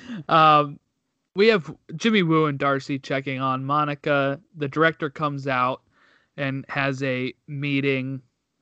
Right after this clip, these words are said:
for more intel and says that they thought Wanda was the victim, but now they realize she is the main victimizer. And he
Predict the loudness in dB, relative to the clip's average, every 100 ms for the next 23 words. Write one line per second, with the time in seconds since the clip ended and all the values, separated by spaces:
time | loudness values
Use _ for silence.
0 | _ _ _ _ _ _ _ _ _ _
1 | -20 _ -16 -4 -2 2 0 0 -2 -2
2 | -2 0 0 -4 _ _ _ _ -6 -2
3 | -2 -4 -8 -16 -4 0 0 2 -2 -2
4 | -2 0 4 4 4 2 2 2 0 -2
5 | -4 -4 -4 -2 -2 -2 -6 -4 -2 0
6 | 0 0 -2 -2 -4 -4 -6 -6 -8 -6
7 | -4 -6 -6 -2 -2 0 0 2 2 0
8 | -2 0 0 0 -4 _ _ _ _ _
9 | _ _ _ _ _ -4 -2 -2 -4 -12
10 | _ _ _ -20 -20 -20 -18 -14 -8 -6
11 | -4 -6 -10